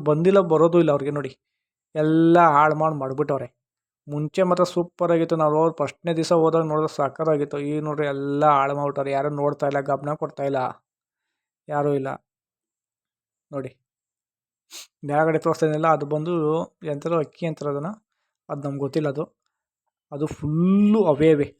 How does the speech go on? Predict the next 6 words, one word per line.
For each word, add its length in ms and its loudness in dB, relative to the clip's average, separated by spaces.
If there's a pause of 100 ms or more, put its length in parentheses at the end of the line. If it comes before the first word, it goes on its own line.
(180)
ಮರ 160 -10 (140)
ತುಂಬಾನು 580 0
ಅವಯವೇ 320 0
ನೋಡಿ. 220 -8 (1600)
ಈ 160 0
ಥರ 220 2